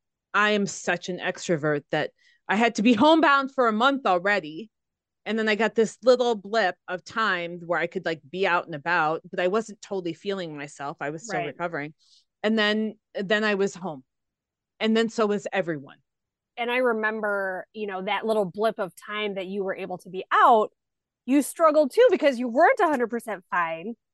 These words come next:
Speaker 2: but you really wanted to be.
Speaker 1: Yeah.
Speaker 2: And so you were ma-,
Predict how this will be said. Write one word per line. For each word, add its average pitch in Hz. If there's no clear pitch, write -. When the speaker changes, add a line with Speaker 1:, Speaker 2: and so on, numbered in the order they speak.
Speaker 2:
but 302
you 269
really 311
wanted 226
to 359
be. 381
Speaker 1:
Yeah. 175
Speaker 2:
And 320
so 302
you 294
were 254
ma-, 202